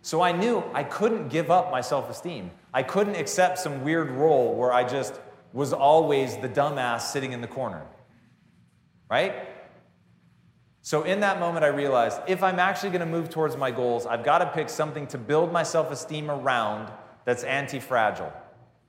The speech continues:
Now, this is a term that comes from Nassim Taleb in his book by the same name.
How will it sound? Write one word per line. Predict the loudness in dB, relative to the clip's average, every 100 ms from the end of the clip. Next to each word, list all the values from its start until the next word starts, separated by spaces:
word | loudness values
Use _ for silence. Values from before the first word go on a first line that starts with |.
| _ _ _ _ _ _ _ _
Now, | 2 4 4 0
this | -6 -4
is | 2
a | 2
term | 2 2 2 0
that | -2
comes | -2 -2 -6
from | -6 -6
Nassim | -8 -4 -4 -4
Taleb | -2 4 8 8 4
in | -2
his | -4 -4
book | 0 2 2 4
by | 4
the | 4
same | -2 -4 -4 -4
name. | -4 -4 -6